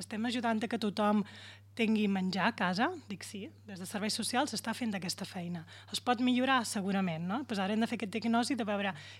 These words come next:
quina és aquesta fotografia que tenim inicial, eh? Després veure, eh, seure-mos en tota la ciutadania, en totes les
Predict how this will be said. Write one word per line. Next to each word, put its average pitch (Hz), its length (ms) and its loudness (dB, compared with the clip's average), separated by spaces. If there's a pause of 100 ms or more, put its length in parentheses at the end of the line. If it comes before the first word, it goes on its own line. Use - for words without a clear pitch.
(100)
quina 254 240 4
és 226 80 2
aquesta 240 240 -2
fotografia 214 580 0
que 185 140 -6
tenim 196 240 2
inicial, 233 640 2 (500)
eh? 226 160 -2
Després 233 400 -2
veure, 233 400 2
eh, - 560 -6
seure-mos 202 560 4
en 247 160 6
tota 233 160 2
la 240 160 0
ciutadania, 202 800 2
en 220 80 4
totes 208 320 -2
les 196 300 -2